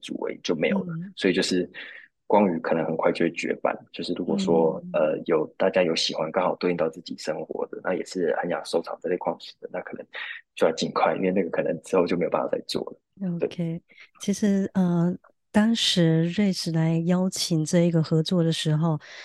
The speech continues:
Speaker 2: 然后那时候我在收讯的时候浮现这四个字，我完全没有想到说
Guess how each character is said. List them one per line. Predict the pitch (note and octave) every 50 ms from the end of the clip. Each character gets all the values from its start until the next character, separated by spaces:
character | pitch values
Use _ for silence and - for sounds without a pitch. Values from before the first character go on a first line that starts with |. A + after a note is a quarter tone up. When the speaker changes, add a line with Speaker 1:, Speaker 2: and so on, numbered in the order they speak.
| - -
Speaker 2:
然 | - E3+ E3
后 | E3+ F#3 G3+ F#3+ F#3 F3+
那 | F3+ F#3+ G3 G#3+
时 | G#3 - - F3+ E3+
候 | F3 E3 F#3 F#3 F3+ E3+ E3 E3 - -
我 | - F3+ F3 E3+ E3 E3+ F3 - - - - _ _ _ _ _
在 | - - G#3 G3+ G3 F#3+ F#3 F#3 F3+
收 | - - - A3 A3
讯 | G#3+ - - B3+ A#3
的 | G3+ F#3
时 | F3 - E3+
候 | E3+ F3 F3
浮 | E3+ - E3+ E3+
现 | - - G3 F#3 F3+
这 | - F#3
四 | E3+ - - - F#3 E3
个 | E3 D#3+
字， | D#3 - - F3 E3 -
我 | E3+ E3 D#3+
完 | E3+ E3+ F#3 G3+
全 | - - F#3+ F3 E3+
没 | E3+ F3
有 | E3+ F3
想 | F3 - - E3 D#3+
到 | E3 F3 E3+
说 | E3+ E3+ - - E3+ E3+